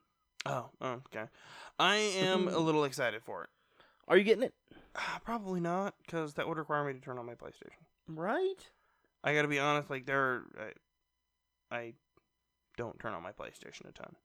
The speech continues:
Speaker 2: Yeah.
Speaker 1: Oh, yeah, you are correct. I could have swore it was coming out on Xbox.
Speaker 2: Yeah, but I'm excited for the game.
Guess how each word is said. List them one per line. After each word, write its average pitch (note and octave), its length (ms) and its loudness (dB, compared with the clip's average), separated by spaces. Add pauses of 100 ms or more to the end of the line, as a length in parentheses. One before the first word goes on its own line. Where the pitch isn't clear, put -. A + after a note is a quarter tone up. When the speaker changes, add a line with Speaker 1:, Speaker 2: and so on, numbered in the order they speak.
(480)
Speaker 2:
Yeah. D#2 140 -2 (1400)
Speaker 1:
Oh, A3+ 120 -4
yeah, C#4 300 0
you D3+ 280 -2
are D#3+ 160 6
correct. G3 540 -2
I D#3 240 -2 (180)
could D#3+ 160 -6
have E3+ 100 -10
swore E3 240 -4
it D3+ 100 -16
was D3 140 -8
coming D#3+ 200 -2
out D#3+ 120 0
on E3 80 -2
Xbox. B2+ 360 -4 (340)
Speaker 2:
Yeah, D#3+ 140 0 (100)
but F#3+ 200 6
I'm A3 120 4
excited G#3 360 6
for C3+ 80 0
the B2 60 -4
game. A#2 200 -4